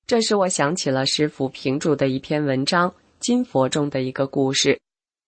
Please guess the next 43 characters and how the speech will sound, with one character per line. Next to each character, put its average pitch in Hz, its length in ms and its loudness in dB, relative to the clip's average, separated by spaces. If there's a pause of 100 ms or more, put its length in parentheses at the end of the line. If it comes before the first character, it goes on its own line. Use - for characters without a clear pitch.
(580)
两 202 180 0
个 202 100 2
修 196 180 0
行 151 240 0
者 127 280 0
去 131 320 0
西 135 220 -2
方 135 300 -2
见 135 280 0
佛， 135 400 0 (460)
佛 170 240 0
指 147 180 0
着 143 140 -2
一 139 100 -2
个 143 160 -2
巨 147 160 -2
大 139 180 -2
的 131 140 -2
锅， 175 340 0 (320)
里 180 160 0
面 170 240 2
都 165 160 2
是 135 300 -2
沸 131 220 -2
腾 131 240 -6
的 180 100 -4
水， 135 360 0 (360)
问 156 160 4
他 151 160 -2
们 139 220 2
敢 127 200 -2
不 123 60 -6
敢 131 240 0
跳 160 260 -4
下 127 200 -2
去。 - 240 -2 (640)
两 139 260 0
个 147 100 0
人 131 220 0
都 139 180 0
很 131 220 -4
犹 127 260 0
豫， 165 220 -2